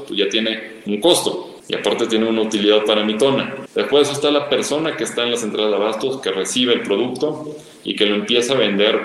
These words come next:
bueno, que compra camiones completos de diez, veinte toneladas de tomate.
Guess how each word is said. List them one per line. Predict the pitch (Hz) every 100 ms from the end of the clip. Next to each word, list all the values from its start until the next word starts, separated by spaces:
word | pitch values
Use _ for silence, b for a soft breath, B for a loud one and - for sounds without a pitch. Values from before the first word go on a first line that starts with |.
| -
bueno, | 82 -
que | -
compra | 110 117 113
camiones | 107 95 104 104 101
completos | - 95 113 107 -
de | - - - - 104
diez, | 104 110 110 110 -
veinte | 101 107 107
toneladas | 104 101 98 98 101 98
de | 90
tomate. | 104 117 113